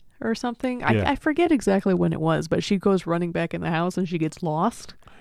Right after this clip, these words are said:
Speaker 2: Yeah.
Speaker 1: Like, that was like, "Whoa, this house is weird."
Speaker 2: Yeah, I, I think she went to go and, uh, he's at, telling her to go get her jacket.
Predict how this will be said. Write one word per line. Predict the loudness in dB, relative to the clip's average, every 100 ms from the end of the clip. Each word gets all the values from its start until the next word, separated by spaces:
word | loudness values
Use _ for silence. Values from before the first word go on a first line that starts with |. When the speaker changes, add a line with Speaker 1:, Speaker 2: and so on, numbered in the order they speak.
| -8
Speaker 2:
Yeah. | 2 6 6 6 2 -4 -14 -20 _
Speaker 1:
Like, | -2 -2 0
that | 0 2
was | 0 0
like, | -4 -4 -6
"Whoa, | -4 0 2 0 -6 -8 -12 -6
this | -2 -2
house | 0 -2 -2 -8
is | -14
weird." | -10 -8 -8 -12 -20 -20 -20 -20 -20 -20 0
Speaker 2:
Yeah, | 4 6 4 0 -8 -8 0
I, | 0
I | 2 0
think | 0 0
she | 2
went | 2 2
to |
go | 2 4 6 6
and, | 4 2 -2 -6 -6
uh, | -2 0 -2 -6 -12 -20 -20 -20 -20
he's | -6 -4 0 2
at, | 0 0
telling | 0 2 2
her | -2
to |
go | 0 0
get | 0
her | -2 -4
jacket. | -2 -2 0 -2 -6 -8